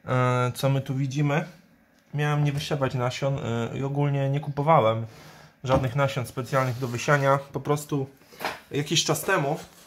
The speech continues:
e, kupiłem sobie, e, owoc o puncji figowej, jeżeli tak to się dokładnie nazywa.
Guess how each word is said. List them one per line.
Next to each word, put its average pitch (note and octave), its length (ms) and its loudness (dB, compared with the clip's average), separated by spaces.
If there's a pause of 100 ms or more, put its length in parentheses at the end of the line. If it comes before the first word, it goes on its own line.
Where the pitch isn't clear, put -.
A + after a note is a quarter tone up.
(880)
e, C3+ 120 -4
kupiłem G3 460 -4
sobie, D#3 420 4
e, D3+ 180 4 (680)
owoc D#3+ 420 2
o C3+ 120 -2
puncji D3+ 340 -2
figowej, C#3 500 0
jeżeli C3+ 260 -2
tak C3+ 140 -6
to - 160 -8
się C3+ 140 -8
dokładnie C3 340 -2
nazywa. B2+ 540 2